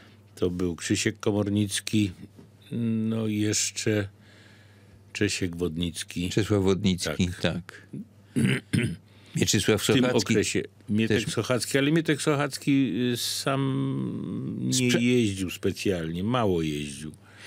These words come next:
Speaker 2: W każdym razie to były takie bardzo romantyczne czasy polskich rajdów. W sześćdziesiątym piątym roku, y, Krzysztof Komornicki przeniósł się do Warszawy. Y, skończyła się jego ta krakowska karta sportowa.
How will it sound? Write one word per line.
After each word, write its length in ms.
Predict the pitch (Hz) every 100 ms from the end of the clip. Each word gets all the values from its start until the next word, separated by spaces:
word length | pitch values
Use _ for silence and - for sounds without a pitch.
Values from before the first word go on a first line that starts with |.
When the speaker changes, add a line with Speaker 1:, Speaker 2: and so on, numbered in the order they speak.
| - -
Speaker 2:
W 80 | -
każdym 300 | 175 175 170
razie 360 | 175 170 143
to 240 | - - 160
były 260 | 170 175
takie 300 | 165 156 160
bardzo 320 | 131 143 131
romantyczne 580 | 135 135 131 156 120 113
czasy 320 | - 117 117
polskich 460 | - 107 - 110 95
rajdów. 580 | 113 135 135 147 139 - - - -
W 80 | -
sześćdziesiątym 580 | 139 131 135 135 127
piątym 420 | 98 131 113 123 110
roku, 720 | 120 104 - 113 117 110 92 - 80 85 87 92 95 95
y, 40 |
Krzysztof 400 | 95 113 - 107
Komornicki 680 | - 101 98 90 107 - 104
przeniósł 480 | - - 104 98 -
się 120 | 104
do 140 | 87 87
Warszawy. 720 | 95 - 110 104 98 104 101 - - - - - 62
Y, 340 | 73 73 76
skończyła 640 | - - 101 90 - 95 90
się 140 | -
jego 500 | 90 90 82 87 80 -
ta 160 | 80
krakowska 720 | 80 - 98 - 92 - 87
karta 480 | - 92 82 92 87 - - -
sportowa. 800 | - 98 85 101 95 95 87